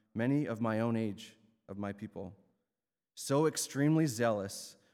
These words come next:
was I for the traditions of my fathers. But when he who had set me apart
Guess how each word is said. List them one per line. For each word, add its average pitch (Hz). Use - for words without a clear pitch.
was 107
I 101
for 104
the 104
traditions 104
of 101
my 101
fathers. 98
But -
when 117
he 135
who 123
had 107
set -
me 120
apart 98